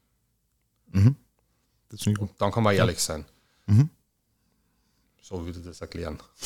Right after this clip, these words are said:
Speaker 1: Mhm. Waren interessante Worte jetzt, äh,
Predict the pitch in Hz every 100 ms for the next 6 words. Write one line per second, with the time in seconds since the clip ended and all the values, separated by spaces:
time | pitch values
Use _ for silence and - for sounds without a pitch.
0 | - - _ _ _ 101 113 - _ _
1 | _ _ - - 98 101 101 98 101 110
2 | 90 95 - 110 113 - 98 95